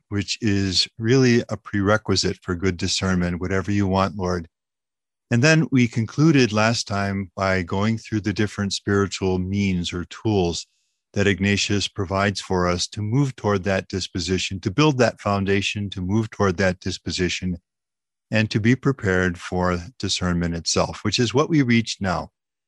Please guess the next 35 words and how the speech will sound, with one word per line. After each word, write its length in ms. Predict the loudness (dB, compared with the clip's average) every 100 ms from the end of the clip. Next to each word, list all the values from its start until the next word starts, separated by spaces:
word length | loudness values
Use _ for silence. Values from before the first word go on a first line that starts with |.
| _ _ _ -2
And 200 | 0 2
that's 240 | 2 2
our 140 | 2
next 360 | 2 2 -2 -4
piece 380 | -2 -2 0 -4 -2
in 300 | 0 0 0
our 400 | 0 0 0 -4
reflections 680 | -6 0 0 0 -6 -6 -2
here. 260 | 0 2 0
And 140 | 0
this 200 | 0 2
is 160 | 2 0
the 160 | -2 -2
actual 480 | -2 -2 -4 -4 -2
discernment 580 | -2 -4 -2 -2 0 -2
itself. 540 | -4 -4 -2 -2 -6 _ _ _ _ _ _ _ _ _ _ _ _ _ _ 0
And 380 | 2 4 2 -2 -10 -16 _ _ _ -2
I've 300 | 0 0 -4 -4
summarized 640 | 0 4 4 4 2 0
this 200 | -2 -2 -2
as 180 | -2
the 120 | -4 -6
three 300 | -4 -2 0
modes 480 | 2 2 2 0 -6
that 120 | -4
Ignatius 720 | -4 -2 -2 -2 -4 -4 -4 _ _ _ -8
teaches 420 | -2 0 0 0
us. 200 | 0 0
That 160 | 0 2
is 180 | 0 -4
the 80 |
three 260 | -8 -4 -4
patterns 640 | -4 -4 -2 0 0 -2
or 120 | -4 -2
ways 520 | 0 2 0 -2